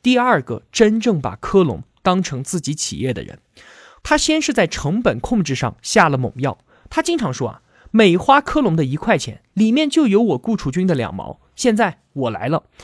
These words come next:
我要毫不留情地处理这些问题。要么你降低成本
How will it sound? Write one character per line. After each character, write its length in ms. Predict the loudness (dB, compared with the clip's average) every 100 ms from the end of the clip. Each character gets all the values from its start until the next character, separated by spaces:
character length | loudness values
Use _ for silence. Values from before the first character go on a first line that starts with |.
| -8
我 160 | 6 6
要 120 | 6
毫 340 | 2 0 2 2
不 140 | 2
留 220 | 2 0
情 180 | -2 -4
地 80 | -6
处 240 | -2 0
理 140 | 0 0
这 100 | -4
些 160 | -4
问 160 | -6 -8
题。 180 | -12 _ _ _ -2
要 200 | 2 2
么 160 | 2 -6 -6
你 140 | -4
降 240 | 2 2 2
低 140 | -4
成 240 | -6 -6
本 160 | -6 -8